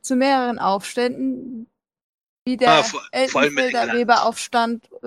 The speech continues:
Speaker 1: um siebzehnhundertvierundachtzig. Diese waren
Speaker 2: Echt?
Speaker 1: quasi
Speaker 2: Ah.
Speaker 1: die ersten, das war
Speaker 2: Softwares.
Speaker 1: quasi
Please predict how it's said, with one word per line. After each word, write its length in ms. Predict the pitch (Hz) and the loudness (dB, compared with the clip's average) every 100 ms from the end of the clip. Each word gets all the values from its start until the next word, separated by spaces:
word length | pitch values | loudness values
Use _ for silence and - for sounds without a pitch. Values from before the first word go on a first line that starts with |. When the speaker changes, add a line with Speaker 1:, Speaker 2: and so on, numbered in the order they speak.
| 220 | -10
Speaker 1:
um 420 | - 226 214 226 | -6 -4 -4 -6
siebzehnhundertvierundachtzig. 1300 | - 240 - 214 202 202 - 214 160 - - - - _ _ - - - - _ _ _ 269 | -10 -12 -10 -10 -8 -10 -8 -6 -4 -6 -8 -20 -20 _ _ -20 -20 -20 -20 _ _ _ -6
Diese 220 | 262 247 | -4 2
waren 200 | 262 190 | 4 6
Speaker 2:
Echt? 120 | 233 | 4
Speaker 1:
quasi 440 | 247 247 240 240 233 | 2 0 0 -4 -4
Speaker 2:
Ah. 100 | 202 | -4
Speaker 1:
die 160 | 208 185 - _ - | -6 -8 -12 _ 4
ersten, 680 | 269 311 - 302 285 269 285 311 294 _ _ _ _ _ | 4 4 -2 -6 -8 -8 -10 -14 -20 _ _ _ _ _
das 200 | 147 - | 2 2
war 80 | 214 | -2
Speaker 2:
Softwares. 120 | 214 | 0
Speaker 1:
quasi 260 | 214 226 | 0 2